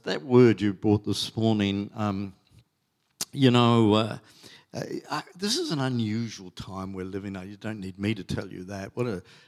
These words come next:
an unusual time. Uh, there's a shaking going on across the whole world, isn't there?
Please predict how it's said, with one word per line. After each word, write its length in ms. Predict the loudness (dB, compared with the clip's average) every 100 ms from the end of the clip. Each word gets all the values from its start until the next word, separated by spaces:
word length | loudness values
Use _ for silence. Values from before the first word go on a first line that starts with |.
| _ -18
an 440 | -16 -10 -8 -4
unusual 840 | -4 -6 -2 2 2 2 0 -6 -8
time. 500 | -10 -8 -8 -12 -20 -20 -20 -20 _
Uh, 420 | -8 -2 0 -2 -4 -12 -16 -2
there's 280 | 0 0 -2
a 60 |
shaking 720 | -4 -4 -4 -4 -4 -6 -8 -6
going 340 | -6 -4 -6
on 220 | -8 -12
across 320 | -14 -14 -12
the 60 | -12
whole 260 | -4 -4 -2
world, 260 | -4 -4
isn't 180 | -6 -8
there? 120 | -14